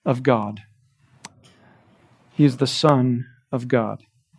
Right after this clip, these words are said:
We'll just consider this quickly. Look at verse thirty-four. "And I have seen and have borne witness that this is the Son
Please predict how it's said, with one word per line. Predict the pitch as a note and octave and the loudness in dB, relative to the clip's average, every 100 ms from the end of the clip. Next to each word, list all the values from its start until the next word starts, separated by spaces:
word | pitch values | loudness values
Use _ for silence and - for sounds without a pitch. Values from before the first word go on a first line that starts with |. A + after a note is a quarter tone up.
| _ _ _ - - | _ _ _ -4 2
We'll | D3 | 2
just | C3+ | 4
consider | - C#3+ D3+ C3 | 2 2 4 2
this | B2+ - - | 2 -2 -8
quickly. | - C#3+ - B2 | -2 -2 0 0
Look | B2+ B2+ | 0 0
at | |
verse | B2 A#2+ | -2 -4
thirty-four. | - B2 A#2+ - A2+ G#2 - _ - _ - - - - - - - - - - _ | -2 -2 -4 -6 -8 -8 -14 _ -20 _ -20 -20 -20 -20 -20 -20 -20 -20 -20 -20 _
"And | - E3+ | 2 6
I | |
have | F#3+ G#3 | 6 4
seen | - F#3 E3 F3 | 4 4 6 8
and | D#3+ | 6
have | D3 | 6
borne | E3 E3 D3+ | 6 6 6
witness | G3 G3 C#3+ C#3+ | 6 4 -2 2
that | D3 D3 | 2 4
this | D3 F3+ F3+ - - | 6 6 4 -2 4
is | D#3+ C3 A#2+ A#2+ A#2+ - | 6 6 4 0 -6 -8
the | G3 C3 | 0 0
Son | - - D3+ A#2 A2+ A2+ B2+ | 2 2 4 2 -2 -4 -8